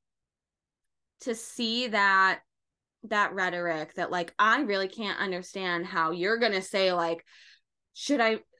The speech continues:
spend money on this or pay rent or pay my bills?" And it's like,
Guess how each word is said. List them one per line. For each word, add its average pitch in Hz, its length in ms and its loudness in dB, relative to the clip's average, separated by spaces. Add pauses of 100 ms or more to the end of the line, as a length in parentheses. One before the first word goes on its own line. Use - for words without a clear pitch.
(100)
spend 311 380 0
money 285 300 2
on 262 200 2
this 277 440 -2
or 269 340 6
pay 254 300 0
rent 233 400 2
or 240 200 0
pay 247 220 -4
my 214 200 -2
bills?" 196 500 2
And 220 120 -6
it's 226 200 -8
like, 208 260 -6